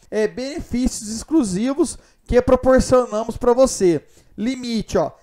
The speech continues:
até noventa por cento o valor do veículo. O processo é cem por cento online e seguro. Vistoria também é cem por cento online.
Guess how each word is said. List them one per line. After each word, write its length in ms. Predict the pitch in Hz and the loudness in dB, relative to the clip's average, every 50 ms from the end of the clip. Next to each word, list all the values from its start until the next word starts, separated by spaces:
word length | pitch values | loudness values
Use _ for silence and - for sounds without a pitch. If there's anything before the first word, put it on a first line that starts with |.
| _ _ _ | _ _ _
até 360 | 190 220 220 - - 240 247 | -10 -10 -10 -6 -6 -6 -4
noventa 520 | 247 262 247 214 175 214 247 285 - 370 | 0 -2 -2 -2 -2 -6 -8 -6 -6 -8
por 180 | - - 311 247 | -6 -4 -4 -4
cento 320 | - - 220 220 214 - | -4 -6 -6 -6 -6 -6
o 60 | 220 196 | -4 -2
valor 320 | 214 208 196 196 202 202 | 0 2 6 6 6 6
do 60 | 190 | 4
veículo. 440 | 165 180 160 156 165 208 269 - - | 0 0 -2 -2 -2 -2 -4 -4 -2
O 120 | - 233 240 | -4 -6 0
processo 760 | - - 262 254 240 - - - 202 190 190 180 - 208 208 | 2 2 2 2 0 0 -2 -4 -2 -2 -2 -4 -2 -4 -4
é 80 | 214 | -4
cem 320 | 202 - - 240 247 285 277 | -4 -6 -8 -10 -10 -10 -10
por 180 | - 311 262 | -10 -10 -10
cento 380 | - - 233 220 220 220 - 214 | -10 -10 -10 -10 -10 -10 -10 -10
online 560 | 226 233 208 180 175 185 214 226 262 302 - - _ _ _ _ | -10 -8 -10 -10 -10 -10 -12 -12 -14 -16 -18 -18 _ _ _ _
e 140 | - 214 220 | -4 -4 -4
seguro. 580 | - - 233 196 156 147 165 208 262 294 - - | -4 -6 -6 -6 -6 -6 -8 -6 -6 -6 -6 -6
Vistoria 680 | 185 247 247 - - 277 254 247 220 214 208 202 202 | -4 -4 -4 -2 2 4 4 6 4 2 0 -2 -2
também 400 | 202 - 214 202 202 208 208 220 | -2 -2 -6 -6 -6 -12 -10 -8
é 40 | 208 | -8
cem 300 | - - - 226 247 277 | -8 -8 -8 -10 -10 -12
por 180 | - - 294 233 | -10 -8 -8 -8
cento 340 | - - 214 214 208 - | -6 -8 -10 -10 -8 -8
online. 580 | 208 190 175 170 165 180 208 240 247 294 339 | -8 -8 -6 -8 -8 -10 -10 -12 -12 -14 -14